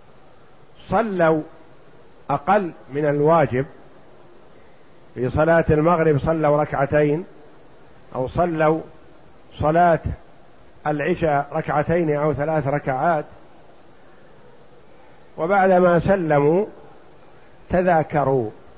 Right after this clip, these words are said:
ففطنوا أنهم لم يتموا الصلاة، فنقول:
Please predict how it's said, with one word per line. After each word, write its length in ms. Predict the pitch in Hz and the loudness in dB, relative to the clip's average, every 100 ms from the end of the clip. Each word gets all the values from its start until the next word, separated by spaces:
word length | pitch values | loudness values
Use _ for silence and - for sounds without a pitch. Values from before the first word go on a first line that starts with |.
| - - - - - - - - - - - - - - - - - - | -20 -20 -20 -20 -20 -20 -20 -20 -20 -20 -20 -20 -20 -20 -20 -20 -20 -14
ففطنوا 680 | 147 147 196 214 214 208 190 | -6 -2 0 2 2 2 0
أنهم 540 | 190 185 175 202 220 226 | -2 -2 -2 -2 -2 -6
لم 260 | 180 202 180 | -4 0 0
يتموا 300 | 175 170 143 | -2 -4 -6
الصلاة، 400 | - 139 123 120 - - - - - - - - - - - - - - - - - - - - - - - - | -4 -4 -4 -6 -10 -12 -16 -20 -20 -20 -20 -20 -20 -20 -20 -20 -20 -20 -20 -20 -20 -20 -20 -20 -20 -20 -20 -6
فنقول: 680 | 165 180 165 180 170 185 | -2 0 0 0 2 2